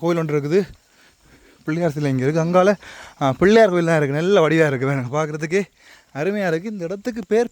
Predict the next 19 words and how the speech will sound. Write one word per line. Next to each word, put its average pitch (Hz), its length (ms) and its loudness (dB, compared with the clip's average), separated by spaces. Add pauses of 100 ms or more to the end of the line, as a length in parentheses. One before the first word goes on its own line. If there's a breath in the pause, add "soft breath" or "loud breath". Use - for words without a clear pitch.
பனிச்சங்குளம்னு 180 920 -6 (560 soft breath)
நான் 160 180 -6
நினைக்கிறேன். 190 440 0 (680 loud breath)
பாருங்கோ, 135 300 2 (800 loud breath)
மேப்பில் 147 380 4
பார்த்துட்டு 160 400 4
இருக்குன்னு 151 280 2
சொல்றேன். 143 320 2
சரி, 139 200 0
பனிச்சங்குளம் 139 580 -4
உண்டு. 123 160 -8 (1300 soft breath)
ஏ, 160 60 6 (220)
இருட்டு 165 320 0
நேரத்துல 147 320 4
இந்த 143 120 6
இடம் 143 160 6
எப்படி 135 160 6
இருக்காண்டு 123 260 4
வேற 113 100 2